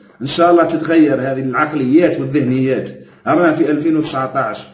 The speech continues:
ورانا داخلين ألفين وعشرين وما زالت ناس في الاتحادية يعملوا ويخدموا بطريقة عنصرية وجهوية.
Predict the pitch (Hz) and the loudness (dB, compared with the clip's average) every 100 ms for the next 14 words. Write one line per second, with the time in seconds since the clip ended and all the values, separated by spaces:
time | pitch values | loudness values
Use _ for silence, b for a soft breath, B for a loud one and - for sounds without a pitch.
0 | _ _ 120 165 160 156 139 160 147 143 | _ _ -2 2 2 2 0 0 -2 0
1 | 151 139 120 120 156 151 - B - 135 | -2 -2 -4 0 2 2 0 B -6 2
2 | 160 160 175 - 131 160 160 - 147 139 | 2 4 2 2 2 2 4 2 0 -4
3 | 139 127 127 110 143 131 139 139 B B | -4 -4 -6 -4 -2 0 0 -2 B B
4 | B 117 160 143 143 151 165 139 165 170 | B 2 2 2 0 4 4 4 2 2
5 | 135 160 160 139 135 165 143 143 151 - | 0 -2 0 0 2 0 0 -4 -4 -10
6 | - 127 214 190 170 160 160 151 160 - | -6 0 2 2 2 4 4 4 2 -2
7 | - - 151 - 165 135 135 131 104 101 | -10 -8 -2 2 2 2 0 0 -2 -4
8 | - | -10